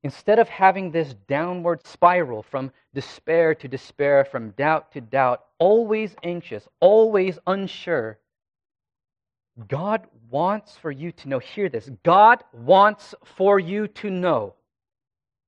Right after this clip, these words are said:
that there exists a glorious upward spiral of diligence and faith, diligence to a full assurance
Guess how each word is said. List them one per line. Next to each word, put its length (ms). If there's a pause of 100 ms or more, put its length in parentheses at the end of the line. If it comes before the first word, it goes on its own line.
(460)
that 200
there 440
exists 840
a 60
glorious 760 (100)
upward 400
spiral 640 (840)
of 360
diligence 680
and 160
faith, 240 (1120)
diligence 760
to 220
a 160 (380)
full 640 (120)
assurance 520